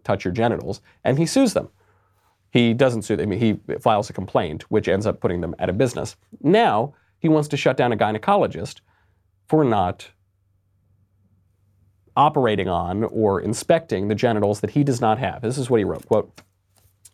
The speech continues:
"So a gynecologist office that I got referred to literally told me today that we don't serve transgender patients, and me being shocked and confused and hurt. Are they allowed to do that legally?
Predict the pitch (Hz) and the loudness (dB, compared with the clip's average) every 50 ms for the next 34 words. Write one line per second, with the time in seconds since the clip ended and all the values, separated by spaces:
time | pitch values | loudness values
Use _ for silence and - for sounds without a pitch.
0 | _ _ - - - - - _ _ - - 165 156 160 185 220 247 226 - 214 | _ _ -20 -20 -20 -20 -20 _ _ -2 2 2 4 4 4 2 2 2 2 2
1 | 185 180 160 127 110 - - 104 90 80 - 90 101 - - 107 104 110 113 120 | 2 2 2 2 0 -2 -2 0 -2 -2 -2 -4 -6 -2 0 0 0 2 2 0
2 | - - 101 - - 113 110 101 - - 78 92 98 107 143 202 247 254 240 220 | 0 -2 -4 -4 0 0 0 0 0 -4 -4 -2 0 2 4 4 4 4 4 4
3 | 214 190 156 185 170 175 160 131 110 92 - - 82 64 - - - - _ _ | 4 2 2 2 2 2 2 0 -2 -4 -4 -6 -10 -10 -12 -14 -18 -20 _ _
4 | - _ _ - 107 92 - 127 147 170 165 156 123 - - 131 120 107 92 - | -20 _ _ 0 0 2 4 4 4 4 4 2 0 -2 0 0 2 2 0 -2
5 | - - 117 110 104 101 101 - 107 104 98 98 - - 101 98 - - - - | -4 -2 0 0 0 0 -2 -2 -2 0 0 -2 0 0 0 0 0 -2 -6 -12
6 | - - - 139 139 175 226 254 233 170 113 135 147 151 143 135 - - 190 185 | -12 -6 0 2 4 4 4 4 4 2 2 2 2 2 2 0 0 2 2 2
7 | 185 180 - 139 131 - 131 - - 170 143 123 131 113 110 110 113 165 151 - | 2 0 -2 -4 -2 -2 -2 -2 2 2 2 2 2 -2 -2 0 2 0 0 0
8 | - _ _ _ _ _ _ _ _ _ _ _ _ _ _ _ _ _ _ _ | -2 _ _ _ _ _ _ _ _ _ _ _ _ _ _ _ _ _ _ _
9 | _ _ _ _ _ _ _ _ - 127 135 135 175 208 214 165 151 151 156 151 | _ _ _ _ _ _ _ _ 0 2 2 4 4 4 4 4 4 2 2 0
10 | 147 123 104 123 123 120 131 135 135 - 101 104 107 110 113 110 120 117 123 123 | -2 -2 0 2 2 2 2 2 2 0 0 0 2 2 2 2 2 2 2 2
11 | 135 151 151 | 0 -2 -4